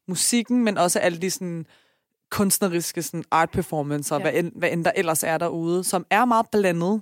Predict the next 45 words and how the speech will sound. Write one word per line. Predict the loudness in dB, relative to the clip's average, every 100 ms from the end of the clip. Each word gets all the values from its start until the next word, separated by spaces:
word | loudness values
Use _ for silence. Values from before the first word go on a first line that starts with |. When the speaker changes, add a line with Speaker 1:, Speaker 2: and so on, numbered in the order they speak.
| _ -14
Speaker 2:
Ja. | -14 -10 2
Speaker 1:
Og | 2
jeg | 4
synes, | 2
det | 2
er | 2
en |
god | 2 0
pointe, | 0 0 2 2 0
det | -2
der |
med, | 0 0 0
at | 0 0
man | -2
tager, | -2 -4 _ -6
man, | -4 -4 -6 -10 _ _ _ _ _ 0
<clears throat> | 4 4 2 -6 _ -4
man | -2
tager | 0 0
på | 0
Roskilde | 2 2 0 -2 -2 -2
for | 2 4 4 2
at... | 2 4 4 2 0 _ _ _ _ _
Eller | -12 -12
det | -20 -10
er |
fordi, | -4 -2
tager | -2
på | 0
Roskilde | 0 0 -2
bare | -4
for | -4
at |
tage | -6
på |
Roskilde, | -8 -8 -2 0
ikke? | 2 2
Men | 0
sådan | 0 0
Speaker 2:
Den | 0
er | -4
god |
med | -10
dig, | -14
du. | -14